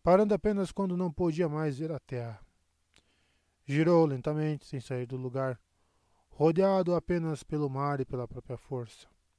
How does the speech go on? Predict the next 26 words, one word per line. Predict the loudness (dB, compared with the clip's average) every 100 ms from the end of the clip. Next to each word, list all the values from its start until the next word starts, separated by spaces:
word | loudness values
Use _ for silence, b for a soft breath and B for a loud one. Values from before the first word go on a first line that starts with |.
| _ _ _ _ _ -20 _ _ _ _ _ _ -12
Era | -8 -6
a | -4
hora. | -2 -2 -6 _ _ _ _ _ _ _ _ _ b b b b b b
Eusar | -2 0 4 4 4
respirou | 2 2 4 2
fundo | 0 -4 -4
e | -2
mergulhou | -2 -2 0 0 -2
sob | -6 -6
as | -4 -4
ondas, | -6 -8 -12 -14 -10
de |
olhos | -8 -8 -8
fechados, | -8 -6 -6 -6 -10 -20 _ _ _ _ _ _ -10
com | -4 -2
a | 0 0
água | -2 -4
correndo | -4 -2 -2 -4
por | -4 -6
suas | -4 -6
orelhas, | -4 -6 -6 -10 -16 _ _ _ _ -6
bloqueando | 2 4 4 2 2 0
todos | 0 4 4 2
os | -6
outros | -6 -8 -10
sons. | -12 -14 -16 -20